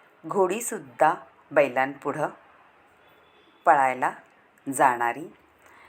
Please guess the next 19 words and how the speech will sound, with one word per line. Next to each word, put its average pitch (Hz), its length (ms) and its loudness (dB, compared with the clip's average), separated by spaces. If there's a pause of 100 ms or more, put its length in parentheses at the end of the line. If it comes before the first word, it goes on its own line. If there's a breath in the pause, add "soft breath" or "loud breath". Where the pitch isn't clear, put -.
(140 soft breath)
हे - 180 0
पहा, 180 380 -2 (640)
बैलगाडा 156 640 2 (760 loud breath)
चाललेला 147 540 2
आहे 185 260 -2 (260)
आणि 185 260 0
त्यांचा 156 380 -2 (260)
सत्कार 147 560 2
करून 147 360 0 (540 soft breath)
बैलांचा 131 680 -2 (200)
निघालेला 127 680 0
आहे. - 360 -6 (1160 loud breath)
ते 294 120 4
झाल्यानंतर 185 840 -2 (160)
छान 208 400 0
बैलगाड्या 156 540 2
शर्यतीमध्ये 135 920 -4 (240)
बैलं 139 300 2
पळतात 143 520 0